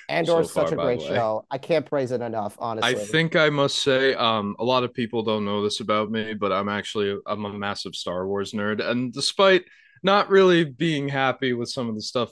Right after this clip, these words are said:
Speaker 2: they've done, mainly with the T V shows in Episode nine,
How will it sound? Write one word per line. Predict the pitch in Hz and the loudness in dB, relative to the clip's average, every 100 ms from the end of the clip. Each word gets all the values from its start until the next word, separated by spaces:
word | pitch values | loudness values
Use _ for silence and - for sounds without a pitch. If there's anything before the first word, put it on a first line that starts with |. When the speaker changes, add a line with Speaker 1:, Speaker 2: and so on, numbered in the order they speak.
| - | -2
Speaker 2:
they've | 110 101 98 | 0 -2 -4
done, | 110 110 107 107 107 127 | 0 0 0 -2 -4 -2
mainly | 117 113 113 | -2 0 -2
with | 107 | -4
the | - | -8
T | 98 107 101 | -8 -6 -4
V | 101 | -4
shows | - 101 95 92 | -4 -2 -2 -2
in | 95 | -6
Episode | 92 - 92 92 82 | -6 -8 -8 -6 -4
nine, | 92 92 92 90 | -2 -2 -2 -4